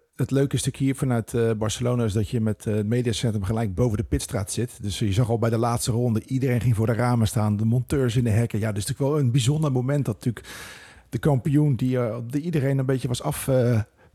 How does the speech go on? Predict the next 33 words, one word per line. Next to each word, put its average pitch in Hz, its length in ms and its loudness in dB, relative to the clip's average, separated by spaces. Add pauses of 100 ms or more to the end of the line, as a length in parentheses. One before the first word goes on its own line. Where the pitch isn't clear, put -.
geschreven 151 580 2
en 135 60 4
dan 123 100 4
hier 135 260 4
wint, 151 220 2
zeg 98 200 -2
maar. 92 240 -2
Ja, 107 100 -4
het 107 80 -6
was 113 140 -10
echt, 127 220 -8
eh, 123 140 -4
ook 127 100 -6
de, 147 60 -2
van 151 120 -2
de 143 100 2
tribunes, 143 580 2
ook 135 140 -2
in 143 60 0
het 139 80 0
mediacenter. 143 600 -2
Iedereen 143 320 0
had 139 120 2
wel 143 140 2
zoiets 139 160 -2
van, - 120 -6
"Oh, 127 140 2
dit 104 140 0
is 120 100 2
wel 139 120 0
een, 139 120 -2
eh, 135 80 0
speciaal 131 640 0